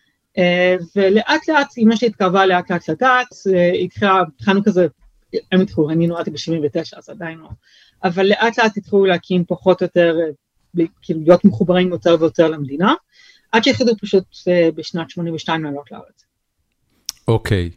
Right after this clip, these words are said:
Speaker 2: זאת אומרת, בשבעים ושלוש התחילה ההתחזקות, את כבר נולדת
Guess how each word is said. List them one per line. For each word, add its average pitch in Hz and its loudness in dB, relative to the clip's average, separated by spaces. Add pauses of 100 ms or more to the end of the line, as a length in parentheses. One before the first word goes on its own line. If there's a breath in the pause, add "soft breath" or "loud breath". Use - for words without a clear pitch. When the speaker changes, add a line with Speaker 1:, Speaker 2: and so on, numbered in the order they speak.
(260)
Speaker 2:
זאת - -4
אומרת, 123 0
בשבעים 131 2
ושלוש 131 0
התחילה 131 0
ההתחזקות, 110 0
את 147 0
כבר 147 0
נולדת 120 0